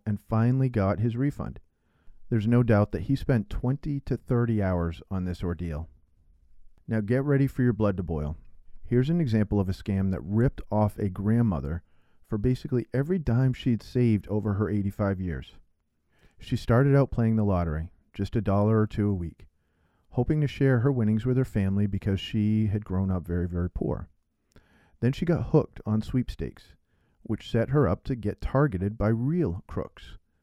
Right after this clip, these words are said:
They probably got her name off from a mailing list and saw that she was the perfect mark because she was naturally drawn to trying to win money via sweepstakes. So they got her to mail fees in so that they could process her winnings,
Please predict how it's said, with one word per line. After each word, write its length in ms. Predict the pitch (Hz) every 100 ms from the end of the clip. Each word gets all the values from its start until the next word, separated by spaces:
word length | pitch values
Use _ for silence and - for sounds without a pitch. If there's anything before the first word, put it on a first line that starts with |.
| _ _ _ _ _ _
They 100 | 113
probably 360 | - 127 156 165
got 260 | 143 127
her 60 | 135
name 260 | 113 104 104
off 140 | 104
from 140 | 127
a 60 | 123
mailing 360 | 92 92 92 92
list 240 | 92 -
and 140 | 95
saw 260 | 92 117 110
that 100 | 110
she 180 | - 110
was 160 | 98 92
the 80 | -
perfect 460 | - - 160 101 -
mark 340 | 101 90 92 -
because 260 | 117 107
she 160 | 98 113
was 160 | 101 87
naturally 500 | 98 110 117 147 135
drawn 360 | 107 95 95
to 100 | 101
trying 400 | 98 - 104 104
to 80 | 113
win 220 | 101 92
money 260 | 90 92 92
via 240 | 90 95
sweepstakes. 720 | - 156 160 - 69 - - _ _ _ _ _ _ _ _ _ _ _
So 180 | - 110
they 140 | 113
got 200 | 131 147
her 140 | 151
to 80 | 170
mail 360 | 104 110 110 110
fees 480 | - 120 110 101 80
in 260 | 64 82 -
so 160 | - 104
that 180 | 98 -
they 120 | 107
could 200 | 110 -
process 500 | - 120 120 117 -
her 160 | 113
winnings, 560 | 101 98 87 78 - -